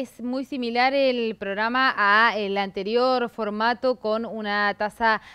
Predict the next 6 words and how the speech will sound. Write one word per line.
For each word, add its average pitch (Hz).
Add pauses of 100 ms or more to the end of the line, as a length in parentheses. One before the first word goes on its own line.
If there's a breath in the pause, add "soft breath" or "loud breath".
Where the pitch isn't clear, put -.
accesible? 262
¿Qué 262
características 220
va 208
a 202
tener? 185